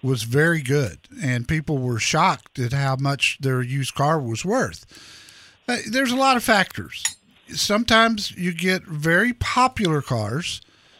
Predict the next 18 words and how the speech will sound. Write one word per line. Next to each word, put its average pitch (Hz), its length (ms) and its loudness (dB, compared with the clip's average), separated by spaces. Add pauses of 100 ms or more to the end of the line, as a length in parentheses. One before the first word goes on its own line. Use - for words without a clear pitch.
(100)
that 156 120 -2
the 156 160 -10
depreciation 170 840 0
is 156 260 -4
virtually 196 760 -2
nothing. 208 380 -2 (600)
Uh, 147 360 0
and 202 160 4
it 269 100 -2
doesn't 277 160 2
have 240 240 2
to 247 80 -2
be 226 480 -2 (600)
an 160 80 0
exotic 180 540 0
car. 190 440 -4 (460)
Uh, 151 260 0
look 202 420 0